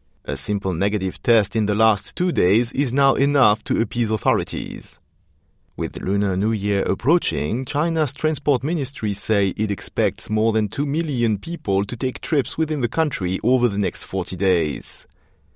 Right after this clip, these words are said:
This is known as the Great Migration, and it will happen despite a China-wide surge in covid nineteen infections.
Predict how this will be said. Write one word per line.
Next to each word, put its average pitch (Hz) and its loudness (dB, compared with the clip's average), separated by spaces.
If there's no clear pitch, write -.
This - -10
is 69 -4
known 110 2
as 135 0
the 135 0
Great 135 2
Migration, 117 0
and 98 0
it 95 -4
will 98 0
happen 117 0
despite 135 -2
a 117 0
China-wide 107 0
surge 98 0
in 104 -2
covid 104 -2
nineteen 95 -2
infections. - -6